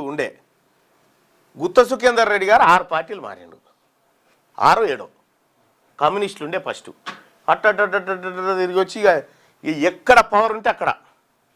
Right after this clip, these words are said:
So ఇట్లా ఇన్ని, ఇన్ని పార్టీలు మారిరు వీళ్ళంతా, వీళ్ళంతా ఇన్ని పార్టీలు మారిరు కదా, వీళ్ళకి ఏ శరం ఉండదు, బేశరంగా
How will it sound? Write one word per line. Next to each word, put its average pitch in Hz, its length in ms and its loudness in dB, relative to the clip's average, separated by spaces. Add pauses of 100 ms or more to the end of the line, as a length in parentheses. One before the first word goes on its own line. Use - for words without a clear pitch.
(500)
So - 60 8 (180)
ఇట్లా 320 260 4 (560)
ఇన్ని, 320 300 0 (180)
ఇన్ని 277 300 0 (120)
పార్టీలు 320 440 2
మారిరు 277 340 4
వీళ్ళంతా, 202 380 2 (840)
వీళ్ళంతా 254 340 4 (100)
ఇన్ని 277 140 -4 (100)
పార్టీలు 294 380 4
మారిరు 226 340 2
కదా, 135 180 -2 (760)
వీళ్ళకి 285 320 2
ఏ - 20 6 (120)
శరం 320 280 6
ఉండదు, 240 260 0 (720)
బేశరంగా 285 580 4